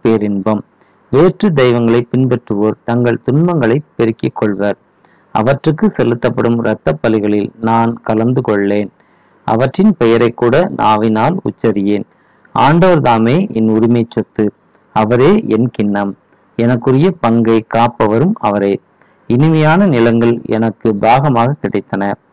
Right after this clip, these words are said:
உண்மையாகவே என் உரிமை சொத்து வளமானதே. எனக்கு அறிவுரை வழங்கும் ஆண்டவரை போற்றுகின்றேன்.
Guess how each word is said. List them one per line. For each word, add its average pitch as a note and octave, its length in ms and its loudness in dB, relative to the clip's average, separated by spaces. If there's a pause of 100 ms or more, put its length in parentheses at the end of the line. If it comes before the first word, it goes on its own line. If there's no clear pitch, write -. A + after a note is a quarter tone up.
(320)
உண்மையாகவே B2+ 800 2
என் A2+ 180 -2
உரிமை B2 420 0
சொத்து - 340 -2
வளமானதே. G2+ 720 -2 (540)
எனக்கு B2 480 0
அறிவுரை F3 480 2
வழங்கும் A2+ 540 0
ஆண்டவரை A#2 520 0 (180)
போற்றுகின்றேன். G2+ 640 -2